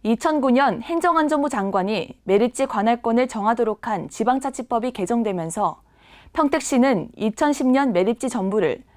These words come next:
평택시로 기속시켜달라고 행안부에 요청했고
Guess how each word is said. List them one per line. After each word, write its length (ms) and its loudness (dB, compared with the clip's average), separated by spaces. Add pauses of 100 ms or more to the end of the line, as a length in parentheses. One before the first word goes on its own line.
(120)
평택시로 680 0
기속시켜달라고 920 0
행안부에 440 2
요청했고 680 -4